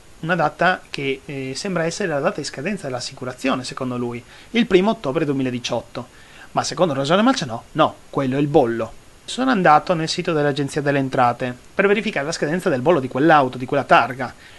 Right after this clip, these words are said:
Notiamo che l'ultimo pagamento del bollo risale a agosto duemiladiciotto. Quindi, perché a questo punto,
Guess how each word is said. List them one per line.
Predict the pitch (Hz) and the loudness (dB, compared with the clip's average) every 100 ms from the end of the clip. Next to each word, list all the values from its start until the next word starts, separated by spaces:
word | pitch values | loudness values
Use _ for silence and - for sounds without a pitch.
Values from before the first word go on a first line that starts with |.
| - | -8
Notiamo | 175 175 165 | -2 2 2
che | 143 202 | 2 0
l'ultimo | 226 170 | 0 -2
pagamento | 139 170 160 117 113 | 0 2 0 -2 -2
del | 190 202 | -2 0
bollo | 120 120 175 - - - - - - - | -2 -2 -6 -8 -20 -20 -20 -20 -20 -8
risale | 220 220 139 123 - - | -4 -4 -4 -6 -4 2
a | 135 123 - | 2 2 -4
agosto | 247 208 123 - - 214 - | -4 -2 -2 -4 -8 -8 -2
duemiladiciotto. | 196 208 220 220 - 110 - - - - - - - - - - - - | -2 0 -2 -4 -8 -10 -16 -20 -20 -20 -20 -20 -20 -20 -20 -20 -20 -4
Quindi, | 247 175 117 113 - - - - - | 0 0 -2 -8 -14 -20 -20 -20 -2
perché | 381 330 - 135 117 - - - | 0 0 -4 -6 -6 -8 -20 -12
a | 123 | -8
questo | 147 - | -6 -8
punto, | 135 127 113 113 | -8 -8 -10 -12